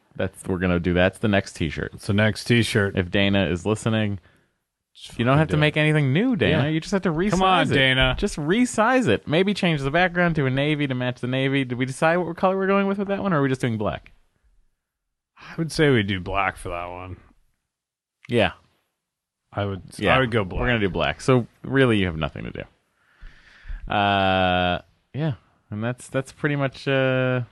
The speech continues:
Speaker 1: that's it. I mean, we're not done with the podcast. We still have
Speaker 2: No, no,
Speaker 1: about
Speaker 2: no.
Speaker 1: fifteen minutes to go before we, uh, can say, before we could, in good conscience, leave you guys.
Speaker 2: I, uh, and then there will be another show that we're gonna post at some point that we recorded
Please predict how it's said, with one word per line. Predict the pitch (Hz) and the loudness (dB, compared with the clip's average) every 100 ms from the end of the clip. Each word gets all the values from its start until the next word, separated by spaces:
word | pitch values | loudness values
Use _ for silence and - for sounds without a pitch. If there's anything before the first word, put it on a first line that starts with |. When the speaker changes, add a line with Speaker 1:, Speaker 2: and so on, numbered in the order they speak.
| - | -6
Speaker 1:
that's | 127 - | -4 0
it. | 147 - | 0 0
I | 107 | 0
mean, | 117 | 2
we're | 135 | 2
not | 120 | 2
done | 90 92 | 2 0
with | - | 0
the | |
podcast. | - 92 85 76 - | 0 0 0 -4 -4
We | |
still | 92 101 | -4 -2
have | 80 | 2
Speaker 2:
No, | 120 | 2
no, | 120 | 4
Speaker 1:
about | 120 | 4
Speaker 2:
no. | |
Speaker 1:
fifteen | 98 - 85 | 0 0 -2
minutes | 80 76 - | -2 -4 -6
to | 76 | -4
go | 78 76 | -2 -2
before | 78 85 78 | -2 -2 -2
we, | 76 76 73 | -2 -4 -4
uh, | 76 | -8
can | - 76 73 - | -8 -10 -10 -8
say, | 90 78 73 76 80 _ 139 | -4 -4 -4 -8 -12 _ -4
before | 117 165 160 | -2 2 2
we | 147 | 2
could, | 143 | 2
in | 117 110 98 | 0 -2 -2
good | 123 123 | 0 0
conscience, | - 110 104 98 95 | 0 0 0 -2 -2
leave | 95 87 | 0 0
you | 87 | 0
guys. | 82 69 69 71 - _ - _ _ _ _ _ _ | 0 0 -2 -6 -14 _ -20 _ _ _ _ _ _
Speaker 2:
I, | 113 127 | -4 0
uh, | 135 120 - | 2 0 2
and | 123 135 | 2 4
then | 131 131 120 | 4 4 4
there | 131 | 4
will | 135 165 | 4 2
be | 156 143 | 2 0
another | 131 131 151 131 | 0 -2 0 -2
show | - 117 113 113 | -2 -2 -2 -2
that | 110 | -4
we're | 107 113 | -6 -6
gonna | 107 | -6
post | 95 120 113 - | -2 -2 -2 -6
at | 101 | -10
some | 113 98 | -8 -10
point | - 101 104 104 - | -10 -8 -10 -12 -12
that | 104 | -8
we | 104 | -4
recorded | 110 107 - 113 117 110 104 95 | -2 -4 2 4 4 4 2 -2